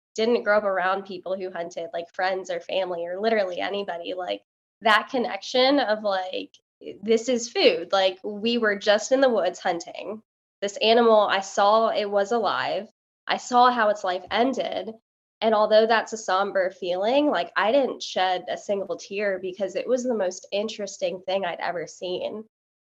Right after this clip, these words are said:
And so I feel like, unfortunately, hunting is one of those things that you actually have to experience for your mind to change. Um, and I, I try to preach it now, right, to, like, people who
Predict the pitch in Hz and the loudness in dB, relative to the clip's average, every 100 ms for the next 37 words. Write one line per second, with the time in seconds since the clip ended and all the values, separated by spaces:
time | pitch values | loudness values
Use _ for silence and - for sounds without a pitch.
0 | _ 196 214 214 202 208 240 233 220 208 | _ -2 0 4 4 4 4 6 6 6
1 | - 202 196 185 214 214 208 214 220 - | 2 2 2 0 -2 -2 0 0 0 2
2 | 277 269 285 285 254 220 226 208 202 202 | 2 6 6 6 4 0 0 -4 -2 -2
3 | 190 175 - 214 233 247 233 185 196 185 | -2 -4 -2 2 4 2 0 -4 -4 -4
4 | 156 - - 233 226 190 - 180 180 - | -4 -6 -4 -4 -2 -6 -8 -10 -10 -10
5 | 170 175 175 170 170 - - 175 175 175 | -6 -6 -2 -4 -4 -10 -8 -6 -4 -4
6 | 175 160 156 165 160 - 180 - 156 - | -2 -4 -2 -4 -6 -10 -8 -4 -4 -6
7 | - - - _ _ _ _ _ 147 175 | -12 -14 -18 _ _ _ _ _ -6 -4
8 | 170 - - 240 262 - 240 247 233 214 | -4 -2 6 10 10 8 6 6 2 2
9 | 202 202 185 180 196 220 190 190 196 214 | -2 0 0 4 6 6 6 4 2 0
10 | 180 175 202 190 196 196 190 185 180 180 | -2 -2 -6 0 2 2 0 0 0 -2